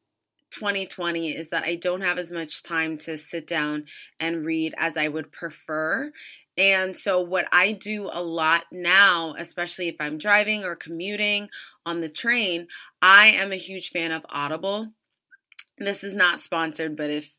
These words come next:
if any reps at Audible wanna <laughs> sponsor me, I'm open to it 'cause I love Audible. But, um, so I, what I do is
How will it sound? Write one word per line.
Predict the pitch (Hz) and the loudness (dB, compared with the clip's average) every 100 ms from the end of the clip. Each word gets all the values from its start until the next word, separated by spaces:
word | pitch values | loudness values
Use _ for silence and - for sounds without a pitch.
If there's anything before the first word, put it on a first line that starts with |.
| - | -4
if | 165 160 | -4 -2
any | - 180 175 170 | 2 2 4 0
reps | 160 165 165 - | 4 6 6 6
at | 196 165 | 2 6
Audible | 180 175 160 165 | 6 6 4 0
wanna | 156 160 | 0 2
<laughs> | 180 - | 2 6
sponsor | 196 202 202 208 | 8 6 2 -2
me, | 196 196 - - - - - - | 0 -4 -6 -8 -6 -6 -8 4
I'm | 170 180 | 6 6
open | 170 180 180 175 | 4 2 2 -2
to | 156 175 | 0 0
it | 165 160 | 0 0
'cause | 180 | 0
I | 175 | 2
love | 175 175 170 | 2 2 0
Audible. | 151 165 165 156 156 151 - - - _ | 2 2 2 -2 -4 -6 -12 -20 -20 _
But, | - 175 165 - - - | 4 6 4 0 -6 2
um, | 170 165 160 151 | 4 6 4 0
so | 151 208 180 | 0 2 8
I, | 196 220 | 10 10
what | 220 226 | 8 4
I | 240 | 2
do | 220 202 | 0 -2
is | 196 | 0